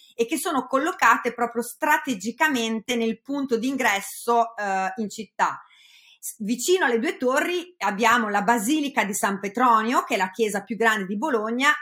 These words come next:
e la, ehm, la famosa, eh, Piazza Maggiore. E, tra l'altro, a Bologna,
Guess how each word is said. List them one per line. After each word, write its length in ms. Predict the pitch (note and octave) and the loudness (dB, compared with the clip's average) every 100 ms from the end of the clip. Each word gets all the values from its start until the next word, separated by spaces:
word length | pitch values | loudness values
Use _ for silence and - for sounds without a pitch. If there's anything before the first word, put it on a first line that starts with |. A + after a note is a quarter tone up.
| - | 0
e 320 | A#3 B3 B3+ A3 | 2 2 -2 -4
la, 240 | A3 G#3 A3+ - | 2 4 4 0
ehm, 920 | G3+ F#3+ F#3 F3 F3 E3+ E3+ E3+ E3 E3 | -6 -4 -2 -2 -4 -6 -8 -12 -14 -6
la 120 | G#3 | -4
famosa, 840 | - C4 G3+ A#3+ A3 A3+ G3 - - | 0 0 0 -2 2 4 2 -2 -6
eh, 480 | F#3 E3+ E3+ E3+ - | -4 -4 -8 -12 -2
Piazza 460 | G#3+ G3 - A3 | -2 -2 -4 -4
Maggiore. 840 | G3 F#3 F3 G3 D#3+ D#3+ E3+ F3 _ _ - - - - | -2 -4 -4 -4 -4 -6 -6 -8 _ _ -20 -20 -20 -10
E, 580 | G#3+ G#3+ G#3 G#3 G#3 G#3 | -4 -2 -2 -2 -4 -4
tra 100 | B3+ | 2
l'altro, 340 | D4 D4 A#3 | 6 6 4
a 40 | G#3 | 4
Bologna, 600 | A#3 C#4 D4 B3+ G#3+ | 6 6 4 0 0